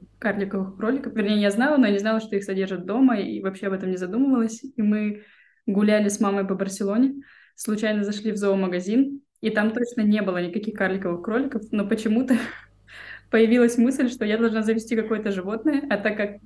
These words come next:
кошек, собак нельзя было заводить из-за того, что я снимала квартиру, и хозяйка была против, я тут подумала, что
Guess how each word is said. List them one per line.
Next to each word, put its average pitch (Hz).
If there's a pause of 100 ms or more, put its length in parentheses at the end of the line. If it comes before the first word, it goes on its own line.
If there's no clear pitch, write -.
кошек, 220
собак 202
нельзя 190
было 185
заводить 185
из-за 175
того, 185
что -
я 170
снимала 180
квартиру, 180
и 180
хозяйка 170
была 170
против, 269 (500)
я 185
тут 196
подумала, 202
что 185